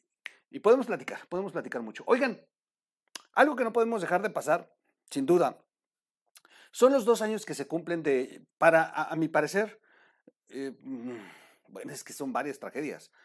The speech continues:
<laughs> son varias tragedias, pero, eh, yo creo que por lo menos a mí esta fue la que más me, me, de verdad me, me, me estremeció.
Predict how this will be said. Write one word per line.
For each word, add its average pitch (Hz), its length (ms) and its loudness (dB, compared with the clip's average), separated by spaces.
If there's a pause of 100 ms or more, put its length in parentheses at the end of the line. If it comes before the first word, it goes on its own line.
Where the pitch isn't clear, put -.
<laughs> - 240 -20
son - 280 -2
varias 196 320 8
tragedias, 127 460 -4
pero, 139 520 -2 (840)
eh, 214 480 -10
yo 262 120 -8
creo 349 140 -6
que 277 260 0
por 220 240 0
lo 240 60 -2
menos 349 240 -4
a 180 80 0
mí 202 180 -4
esta 208 220 -6
fue 202 220 -4
la 190 160 -4
que 151 120 -4
más 151 440 -4
me, 123 460 -6
me, 101 600 -10 (1080)
de 151 380 -8
verdad 151 360 -10
me, 185 260 -10
me, 143 300 -18
me 131 120 -14
estremeció. 127 640 -8